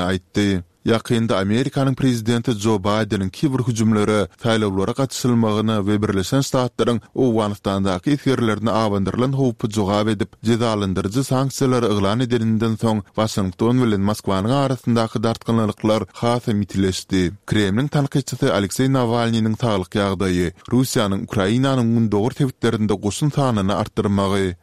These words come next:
we iki müň on dördünji ýylda Çehiýa Respublikasynyň ýara gambarynda dören partlamada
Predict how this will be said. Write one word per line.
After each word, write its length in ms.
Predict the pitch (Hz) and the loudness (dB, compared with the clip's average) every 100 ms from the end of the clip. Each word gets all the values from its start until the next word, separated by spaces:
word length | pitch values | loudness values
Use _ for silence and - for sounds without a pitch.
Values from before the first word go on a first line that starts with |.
| - | -2
we 240 | 113 117 | 2 2
iki 180 | 110 120 | 0 0
müň 160 | 117 113 | 2 2
on 120 | 117 | 2
dördünji 520 | 113 101 90 98 95 | 2 0 0 -2 0
ýylda 240 | 127 101 95 - | 0 0 -4 0
Çehiýa 400 | 147 139 143 131 | 0 2 0 0
Respublikasynyň 800 | 117 143 131 131 - 113 110 104 | 0 -2 0 -2 0 0 2 0
ýara 320 | - 107 135 147 | 0 0 2 0
gambarynda 480 | 139 127 113 107 95 | 2 0 0 -2 0
dören 280 | 98 113 131 | 0 0 0
partlamada 720 | 143 - 113 110 107 110 104 | -2 -2 0 2 2 0 0